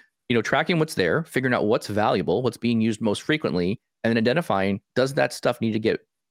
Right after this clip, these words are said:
governed? Or do we just leave it in the self-service space where other people can manage it? Like, I don't know. I'm not, if I'm, if we're making critical decisions on sales numbers or who's selling what, where in the business,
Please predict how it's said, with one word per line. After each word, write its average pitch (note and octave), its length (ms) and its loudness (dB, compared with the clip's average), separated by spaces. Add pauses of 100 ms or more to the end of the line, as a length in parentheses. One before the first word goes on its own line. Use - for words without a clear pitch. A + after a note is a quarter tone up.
(360)
governed? B2 400 0 (340)
Or A#2 120 4
do A#2+ 80 2
we A#2 80 2
just A2+ 160 -2
leave A#2 240 2
it C#3 100 0
in A2+ 140 0
the G#2 80 0
self-service A2 560 0
space C3+ 440 0
where G#2 280 2
other A2 160 2
people A2+ 240 -4
can A2 120 -2
manage C#3 240 0
it? - 140 -4
Like, - 240 -2 (920)
I A2 100 2
don't G3+ 100 0
know. A#2+ 280 0 (180)
I'm C#3+ 140 0
not, D#3 240 -2
if B2+ 120 -2
I'm, D3 140 2
if C3 180 0
we're E3 60 0
making F#3 280 0
critical D#3+ 260 0
decisions C3 480 0
on G#2+ 360 2
sales A#2 360 0
numbers E3 340 0
or G#2+ 80 0
who's A#2+ 340 -2
selling B2+ 320 0
what, A2 180 2
where G#2+ 140 2
in B2 80 0
the G#2 60 0
business, D3 460 -2